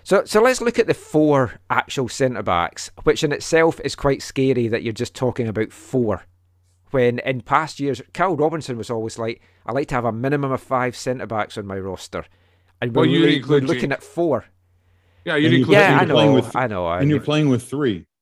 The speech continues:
Speaker 1: Yeah.
Speaker 3: Not two.
Speaker 1: So we've got Eric Godoy.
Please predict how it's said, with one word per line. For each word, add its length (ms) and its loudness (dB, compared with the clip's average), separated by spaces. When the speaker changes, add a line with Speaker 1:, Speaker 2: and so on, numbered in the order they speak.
Speaker 1:
Yeah. 360 -2
Speaker 3:
Not 200 -8
two. 280 -4
Speaker 1:
So 520 6
we've 240 0
got 420 4
Eric 260 0
Godoy. 400 -2